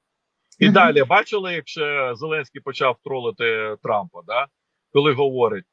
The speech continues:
Speaker 1: «Ми, ми, ну, премію миру на цьому, на цьому вже, вже пропустили, звичайно. Ну, це ж, це ж наша провина».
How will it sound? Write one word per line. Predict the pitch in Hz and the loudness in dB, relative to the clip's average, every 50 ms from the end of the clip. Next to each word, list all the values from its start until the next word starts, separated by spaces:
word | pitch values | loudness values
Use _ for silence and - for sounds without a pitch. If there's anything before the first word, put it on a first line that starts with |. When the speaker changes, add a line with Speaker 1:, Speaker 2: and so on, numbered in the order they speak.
| _ _ _ _ _ | _ _ _ _ _
Speaker 1:
«Ми, | 107 110 135 180 208 233 214 185 143 107 90 _ _ | -2 2 4 4 6 6 4 4 2 -2 -8 _ _
ми, | _ 107 139 170 165 147 | _ -8 -4 -4 -4 -4
ну, | 135 165 160 127 | -4 -6 -8 -8
премію | - - 170 175 165 160 160 160 156 151 | -4 0 2 2 2 2 -2 -6 -6 -4
миру | 147 156 156 143 143 139 | 0 2 4 4 4 2
на | 135 135 | -2 -4
цьому, | - - 151 139 127 131 | -8 -6 -6 -6 -6 -6
на | 139 139 | -8 -6
цьому | 127 - 147 135 131 127 | -2 0 0 0 -2 -4
вже, | 123 113 123 123 120 113 | -6 -2 0 4 4 4
вже | 107 101 113 127 | 4 2 -2 -4
пропустили, | - - 151 - 220 220 - - 247 208 151 127 117 | -2 -2 -4 -2 -4 -4 -2 2 4 4 4 4 0
звичайно. | - 107 107 - - 117 98 95 92 85 87 90 87 95 | -2 -6 -10 -4 0 0 0 0 -2 -6 -14 -16 -8 -2
Ну, | 123 151 165 | 0 0 2
це | - - 175 | 4 4 2
ж, | 135 - - | 2 2 2
це | 160 139 | 0 2
ж | - 151 147 110 127 | 2 0 -2 0 2
наша | 196 233 202 - - | 2 2 2 0 -4
провина». | 123 - - 120 113 95 101 98 90 90 | -6 -4 -2 -4 -4 -4 -8 -12 -14 -16